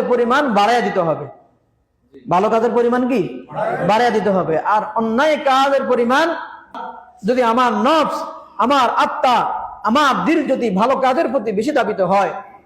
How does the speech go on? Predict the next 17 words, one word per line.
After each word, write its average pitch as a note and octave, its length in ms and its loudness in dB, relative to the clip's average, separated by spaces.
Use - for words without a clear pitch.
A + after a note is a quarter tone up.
নেক B3+ 360 0
কাজের D#4 280 0
প্রতি G#3+ 180 -4
যদি G3 180 -4
বেশি F#3+ 220 -2
ধাবিত G3+ 300 0
হয়, F#3+ 320 2
আমলে C4 440 2
সালেহ B3+ 680 0
করতে C4+ 280 0
যদি G#3 220 -2
বেশি A3 220 -2
ধাবিত G#3 300 0
হয়, F#3 280 2
তাহলে B3+ 280 2
বোঝা G#3+ 220 2
গেল G#3 300 2